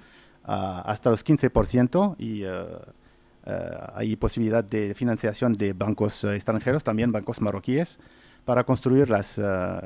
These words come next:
estaciones de producción y vender, el, lo que es la, la venta es garantizada por el, el Estado marroquí para comprar toda la energía que saldrá de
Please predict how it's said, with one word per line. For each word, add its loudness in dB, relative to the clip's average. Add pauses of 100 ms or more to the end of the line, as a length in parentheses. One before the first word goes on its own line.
(180)
estaciones -4
de -4
producción -2
y 4
vender, 6 (440)
el, -4 (120)
lo -2
que 2
es -2
la, 0 (380)
la -4
venta 4
es 0
garantizada 2
por 4
el, 0
el -4
Estado 2
marroquí 2
para -2
comprar 2 (100)
toda 4
la 4
energía 0 (320)
que -8
saldrá 0
de -4